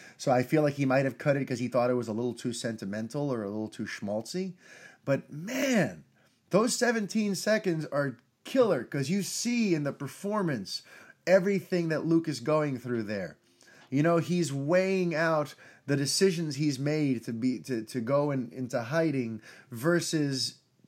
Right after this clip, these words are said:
"Fuck, I could have helped my friend, and, and I'm finding this out from this stranger, and I should have been there." Like, there's so much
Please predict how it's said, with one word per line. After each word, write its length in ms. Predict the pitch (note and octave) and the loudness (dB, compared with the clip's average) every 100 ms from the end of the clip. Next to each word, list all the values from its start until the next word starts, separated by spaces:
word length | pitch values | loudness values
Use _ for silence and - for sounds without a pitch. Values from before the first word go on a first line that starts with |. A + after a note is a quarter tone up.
| _ | _
"Fuck, 420 | - - F#3+ - - | -20 -8 -8 -8 -10
I 40 | |
could 180 | - E3 | -8 -6
have 80 | D3 | -4
helped 240 | D3 D3 | -4 -4
my 100 | C3 | -6
friend, 580 | A#2 - D3 C#3 A2+ F#2+ - - - - | -10 -6 -4 -2 -4 -6 -16 -20 -18 -4
and, 220 | B2+ B2+ | 0 0
and 180 | B2+ C3+ | 0 0
I'm 180 | C3 B2 | 0 0
finding 480 | - D#3+ E3+ D#3+ D3 | -2 2 2 2 0
this 240 | D3+ - | -2 -2
out 280 | - D3 C3 | 0 0 0
from 220 | - B2+ | -2 -2
this 180 | B2+ B2 | -2 -2
stranger, 760 | - - C#3+ D3+ D#3+ C3 C3+ B2 | -4 -4 0 2 2 0 2 2
and 100 | A#2+ | 4
I 120 | D3 | 2
should 240 | - D#3+ | 2 -2
have 280 | D3 A2 F#2+ | -2 -4 -8
been 320 | D#3+ E3+ D#3 | -4 -2 -2
there." 460 | C3 C#3 C3 B2 G#2+ - - | -2 0 0 0 -2 -10 -2
Like, 160 | - F#3 | 6 8
there's 200 | G#3 G#3+ | 10 8
so 220 | - C4+ | 8 6
much 240 | C4 A#3+ | 8 4